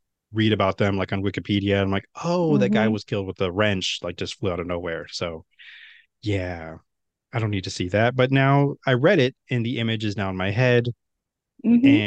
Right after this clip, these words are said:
Speaker 1: and I'm
Speaker 2: Mm-hmm.
Speaker 1: still
Speaker 2: And now I'm
Speaker 1: terrified.
Speaker 2: not gonna sleep
Speaker 1: Yeah.
Speaker 2: well tonight. Yeah.
Speaker 1: Right,
Speaker 2: It's a
Speaker 1: right,
Speaker 2: vicious
Speaker 1: right.
Speaker 2: cycle of being a weenie,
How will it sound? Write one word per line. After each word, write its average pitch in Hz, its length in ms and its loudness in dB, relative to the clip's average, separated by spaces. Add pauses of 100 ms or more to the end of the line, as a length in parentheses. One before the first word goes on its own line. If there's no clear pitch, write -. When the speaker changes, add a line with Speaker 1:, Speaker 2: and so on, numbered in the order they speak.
(220)
Speaker 1:
and 226 100 -2
I'm 262 200 4
Speaker 2:
Mm-hmm. - 0 -
Speaker 1:
still 120 500 2
Speaker 2:
And 113 160 4
now 110 220 4
I'm 110 300 4
Speaker 1:
terrified. 107 140 -4 (440)
Speaker 2:
not 214 260 4
gonna 208 260 2
sleep - 280 0
Speaker 1:
Yeah. 175 140 -10
Speaker 2:
well 190 300 -2
tonight. - 500 -6 (160)
Yeah. 196 400 2 (240)
Speaker 1:
Right, 311 300 -8 (260)
Speaker 2:
It's 240 100 6
a - 0 -
Speaker 1:
right, 208 60 4
Speaker 2:
vicious 226 380 2
Speaker 1:
right. 208 220 2
Speaker 2:
cycle 185 320 -2 (140)
of 196 200 -2
being 196 200 0
a 185 40 0
weenie, 180 540 0